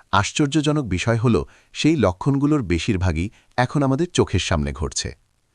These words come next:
আজকের ভিডিওতে আমরা কিয়ামতের দশটি ছোট আলামত নিয়ে আলোচনা করব। প্রথম আলামত, সময়ের বরকত কমে যাওয়া। আপনি কি খেয়াল করেছেন,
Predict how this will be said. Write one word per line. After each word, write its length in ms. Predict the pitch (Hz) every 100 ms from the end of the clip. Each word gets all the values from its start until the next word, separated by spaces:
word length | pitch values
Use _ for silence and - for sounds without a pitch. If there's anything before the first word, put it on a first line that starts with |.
| _ _ _ -
আজকের 360 | 110 - 180 151
ভিডিওতে 400 | 151 156 156 160
আমরা 200 | 110 104
কিয়ামতের 580 | 98 85 85 95 76
দশটি 400 | 69 85 - 139 -
ছোট 260 | - 110 170
আলামত 380 | 120 82 80 -
নিয়ে 200 | 87 156
আলোচনা 380 | 101 78 69 65
করব। 320 | 65 60 - _ _ _ _ _ -
প্রথম 320 | 160 - 131
আলামত, 440 | 65 64 58 - - _ _ _ _ -
সময়ের 460 | - 120 107 147 131
বরকত 480 | 76 78 - 139
কমে 260 | - 78 67
যাওয়া। 340 | 64 60 55 - _ _ _ _ -
আপনি 220 | 117 175
কি 120 | 170
খেয়াল 300 | 185 - 104
করেছেন, 520 | 117 151 175 - 62